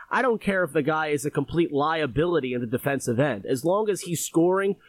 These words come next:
thirty, thirty-five goals a year, then I'm okay with it. I like Karlsson, but I think there's better options out there for the Flyers.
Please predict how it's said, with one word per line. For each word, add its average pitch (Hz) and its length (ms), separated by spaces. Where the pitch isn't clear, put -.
thirty, 175 320
thirty-five 160 640
goals 151 280
a 135 60
year, 147 280
then 139 120
I'm 139 160
okay 123 300
with 110 160
it. 92 120
I 180 120
like 202 320
Karlsson, 208 600
but 160 120
I 151 100
think 175 240
there's 143 180
better 143 300
options 131 380
out 110 160
there 104 120
for - 80
the 95 100
Flyers. 92 480